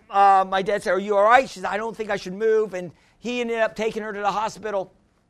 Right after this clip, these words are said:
and we found out she broke her hip. And, but what was the interesting thing about this, we were praying for a miracle. And, and when she heard, and I remember she saying,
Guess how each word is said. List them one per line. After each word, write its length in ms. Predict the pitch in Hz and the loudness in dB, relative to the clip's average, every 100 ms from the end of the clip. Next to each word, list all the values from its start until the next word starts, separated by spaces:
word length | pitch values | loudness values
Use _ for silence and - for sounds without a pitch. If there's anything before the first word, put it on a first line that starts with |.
| _ _ _ - - | _ _ _ -14 -8
and 140 | 226 | -6
we 120 | 233 | -6
found 400 | - 277 269 262 | -4 -4 -4 0
out 300 | 247 233 - | 2 2 0
she 140 | - 185 | -10 -4
broke 280 | 190 214 | -2 -2
her 100 | 190 | -2
hip. 300 | 185 190 - - - _ _ _ _ _ _ _ _ _ _ | -4 -4 -4 -12 -20 _ _ _ _ _ _ _ _ _ _
And, 180 | 214 214 | 2 2
but 160 | 247 | 0
what 240 | 240 247 269 | 2 0 2
was 160 | 233 | -2
the 80 | 202 | -2
interesting 720 | 285 330 - 269 254 - 220 | -6 -8 -6 -6 -6 -6 -8
thing 160 | 226 214 | -6 -6
about 320 | 180 269 349 | -2 -2 -2
this, 160 | 190 147 | -6 -10
we 160 | 269 | -8
were 100 | 262 | -8
praying 360 | 202 294 277 214 | -8 -8 -6 -8
for 160 | 196 | -8
a 60 | 202 | -8
miracle. 640 | 208 233 175 - 123 107 _ _ _ _ _ _ _ | -2 -2 -2 -8 -16 -18 _ _ _ _ _ _ _
And, 240 | 185 208 220 | -2 0 0
and 140 | 208 | -4
when 100 | 208 | -4
she 160 | 190 262 | -4 2
heard, 280 | 254 175 - _ _ | 2 0 -10 _ _
and 280 | 185 190 190 | -12 -8 -6
I 200 | 190 202 | -4 -4
remember 280 | 233 220 202 | -6 -6 -8
she 120 | 180 | -8
saying, 300 | 185 151 | -10 -10